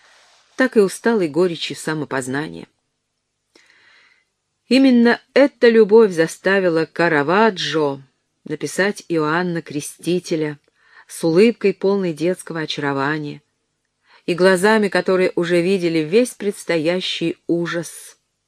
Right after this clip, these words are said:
В этом образе соединены обольщение и отчаяние, невинное желание и потревоженное довольство. Робби, однако, интересовали сократические творения несколько иного рода.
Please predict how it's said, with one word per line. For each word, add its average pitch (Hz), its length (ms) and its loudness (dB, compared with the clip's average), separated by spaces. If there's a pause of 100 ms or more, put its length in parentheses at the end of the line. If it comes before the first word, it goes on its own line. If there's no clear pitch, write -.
(440)
В 180 60 -4
этом 190 240 2
образе 185 340 0
соединены 165 680 -4
обольщение 208 840 -2
и 165 200 -4
отчаяние, 160 880 -6 (560)
невинное 185 580 2
желание 160 680 -2 (420)
и 170 80 -6
потревоженное 175 840 -4
довольство. 135 720 -8 (2250)
Робби, 262 480 6
однако, 220 580 2
интересовали 240 640 2
сократические 196 920 -2
творения 208 520 4
несколько 196 560 -2
иного 160 800 0
рода. 147 580 0